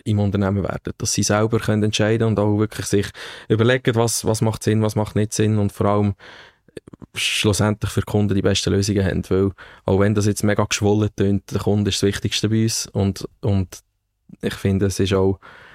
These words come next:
wenn der nicht im Zentrum steht, in deinem Handeln als Kundenberater, dann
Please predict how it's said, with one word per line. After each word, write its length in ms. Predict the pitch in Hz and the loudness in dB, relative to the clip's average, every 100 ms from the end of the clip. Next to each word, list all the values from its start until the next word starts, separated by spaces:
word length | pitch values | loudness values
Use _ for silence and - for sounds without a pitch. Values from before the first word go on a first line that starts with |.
| - _ - | -20 _ -12
wenn 240 | - 98 | -2 0
der 220 | 98 107 | 2 2
nicht 160 | 113 107 | 2 2
im 100 | 104 | 0
Zentrum 420 | - 110 110 113 | 2 0 2 2
steht, 360 | 104 - 101 95 | 2 2 0 0
in 60 | 104 | -2
deinem 240 | 101 95 | 0 2
Handeln 420 | 101 110 107 101 | 2 2 2 0
als 320 | 101 101 - | 2 -2 -2
Kundenberater, 800 | - - 107 107 101 98 101 - | -6 -2 0 2 0 0 0 -2
dann 420 | 95 98 98 95 | 0 2 2 0